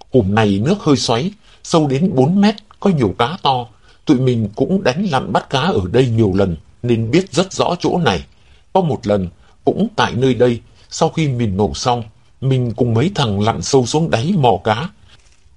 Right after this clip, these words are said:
Lúc lặn xuống nước thì ở phía ngoài vừa tới đáy,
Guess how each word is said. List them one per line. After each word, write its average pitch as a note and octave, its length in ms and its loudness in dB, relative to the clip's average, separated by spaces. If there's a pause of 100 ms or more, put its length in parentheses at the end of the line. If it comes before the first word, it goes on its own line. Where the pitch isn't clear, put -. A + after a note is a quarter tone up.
(100)
Lúc E3+ 280 0
lặn C3 220 0
xuống C3+ 240 -4
nước F#3+ 220 2 (340)
thì A#3+ 160 4
ở G#2+ 200 6
phía C#3 240 2
ngoài B2 440 2 (160)
vừa G#2 320 0
tới C#3 280 0
đáy, C#3+ 280 0